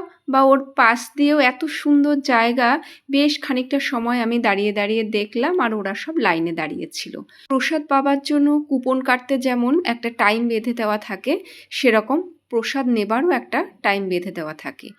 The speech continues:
এখানে দুপুর একটা থেকে চারটে পর্যন্ত প্রসাদ পাওয়া যায়, এরপরে গেলে কিন্তু পাওয়া যায় না। এই গদা ভবনের মধ্যে রয়েছে নিজস্ব একটা রেস্টুরেন্ট, ওখানেও বিভিন্ন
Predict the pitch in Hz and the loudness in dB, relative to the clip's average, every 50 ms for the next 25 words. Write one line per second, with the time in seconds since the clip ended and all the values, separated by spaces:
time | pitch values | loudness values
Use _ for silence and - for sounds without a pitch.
0 | _ - - - _ _ _ _ _ - 254 240 247 254 294 285 302 294 247 254 | _ -20 -20 -20 _ _ _ _ _ -4 -4 -4 -4 -2 0 2 2 2 2 0
1 | 240 240 277 262 254 226 226 233 - 254 247 240 - 269 247 247 262 302 427 - | 0 0 0 2 2 2 0 -2 -4 -8 -8 -6 -4 -6 -4 -2 -2 -2 -2 -4
2 | - _ _ _ - - 240 214 - - - 220 226 226 226 220 214 254 247 240 | -10 _ _ _ -2 -2 0 -2 -2 -4 -8 -6 -4 -4 -6 -4 -4 -2 -2 -2
3 | 240 240 349 370 359 - 226 - - - 202 185 - _ 170 170 156 156 156 147 | -2 -2 -4 -4 -2 -4 -4 -4 -4 -6 -8 -8 -4 _ 0 0 0 0 -4 -6
4 | - 170 160 156 - - 208 214 - 208 196 196 202 202 214 214 214 208 208 214 | -6 -6 -8 -6 -6 -6 -6 -4 -2 0 0 0 0 -2 -2 -2 -2 -2 -2 -4
5 | 208 208 214 285 - 226 160 147 147 147 - 160 - - 147 - - - - - | -4 -4 -4 -4 -2 -2 -2 -2 -4 -6 -8 -8 -6 -6 -8 -8 -10 -12 -16 -20
6 | - - - - - _ _ _ _ _ - 247 262 247 240 247 220 214 233 226 | -20 -20 -20 -20 -20 _ _ _ _ _ 0 2 2 4 4 2 4 4 4 2
7 | 233 247 269 247 269 277 277 285 285 269 269 269 262 269 277 277 277 277 269 247 | 2 0 0 0 2 2 4 4 4 2 2 0 0 -2 -2 0 2 2 0 0
8 | 247 - - 277 277 381 - - _ _ _ 254 247 240 233 226 240 240 - - | -2 -4 -2 -2 -2 -2 -4 -8 _ _ _ -2 0 0 0 0 -4 -6 -4 -2
9 | 285 247 240 240 - - 311 415 403 381 233 208 208 - - - - 185 175 170 | -2 -2 -2 -4 -4 -4 -4 -4 -2 0 0 0 -2 -4 -10 -14 -12 -10 -8 -8
10 | 165 147 147 - - - _ - - - - _ _ _ _ _ _ _ _ - | -8 -8 -10 -12 -14 -18 _ -20 -20 -20 -20 _ _ _ _ _ _ _ _ -2
11 | 254 277 269 330 339 349 381 392 370 311 285 277 285 277 277 | -2 -2 0 0 2 2 4 4 4 4 4 4 4 4 4